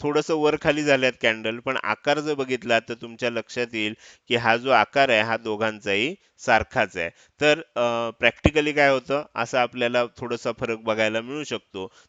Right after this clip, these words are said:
तरी देखील हा ट्विझर टॉप पॅटर्नच आहे आणि जर समजा हा लो येणाऱ्या काळामध्ये ब्रेक झाला, तर आपल्याला एक मोठं सेलिंग बघायला मिळू शकतं. स्टॉकचं नाव आहे पेट्रोनेट एलएनजी. तर हे झालं इंडेक्स बरोबरच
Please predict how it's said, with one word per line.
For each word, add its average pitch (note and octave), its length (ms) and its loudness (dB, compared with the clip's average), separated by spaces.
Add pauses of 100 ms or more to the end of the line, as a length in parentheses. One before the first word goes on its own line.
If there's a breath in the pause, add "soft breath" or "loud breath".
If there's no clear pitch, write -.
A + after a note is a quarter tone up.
तरी D3+ 140 -2
देखील C#3+ 320 -2
हा B2+ 160 0
ट्विझर A#2+ 400 -6
टॉप A#2 300 -4
पॅटर्नच C3 540 -2
आहे G2 300 0 (280 loud breath)
आणि C3+ 340 0 (160)
जर C#3 220 0
समजा B2+ 500 0 (260)
हा B2 180 0
लो B2 300 -2
येणाऱ्या A2+ 380 2
काळामध्ये A2 520 -2
ब्रेक C3+ 320 -2
झाला, F2+ 400 -2 (300)
तर A#2 120 0
आपल्याला G2 440 -2
एक B2+ 240 -2
मोठं G2+ 380 -8
सेलिंग G#2 480 -6 (200)
बघायला G#2+ 420 0
मिळू F2+ 240 -12
शकतं. E2+ 420 -12 (340 loud breath)
स्टॉकचं C#3 480 -2
नाव A#2+ 200 0
आहे C3 160 0 (120)
पेट्रोनेट A2+ 560 -2 (180)
एलएनजी. E2+ 560 -6 (380 soft breath)
तर C3 80 0
हे D#3 160 2
झालं D#3 340 0 (220)
इंडेक्स C#3 520 -4
बरोबरच C#3+ 760 -2